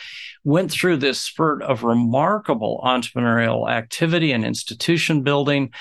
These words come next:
then kind of settled in, and we're now in an uptick in terms of renewed entrepreneurial activity that's reinventing the economy and our societies. Jackson, I want to go back a little bit to the origin story with Startup Hutch.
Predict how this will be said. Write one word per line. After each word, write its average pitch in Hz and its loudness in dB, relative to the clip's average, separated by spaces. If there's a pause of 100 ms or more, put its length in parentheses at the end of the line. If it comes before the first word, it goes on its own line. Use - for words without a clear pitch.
(380)
then 180 2
kind 185 0
of 143 -2
settled 165 0
in, 147 0
and 131 -2
we're 135 0
now 151 0
in 131 -4
an 127 -2
uptick 139 -2
in 131 -2
terms 131 0
of 123 -2
renewed 127 2
entrepreneurial 117 0
activity 120 0
that's 113 -4
reinventing 117 0
the 113 -2
economy 113 0
and 110 -2
our 110 -2
societies. 117 -4 (640)
Jackson, 240 0
I 208 -2
want 277 0
to 320 -2
go 247 0
back 165 -2 (120)
a 175 -2
little 196 2
bit 190 -2
to 147 -6
the 131 2
origin 151 0
story 117 -2
with 131 -4
Startup 127 -2
Hutch. - -2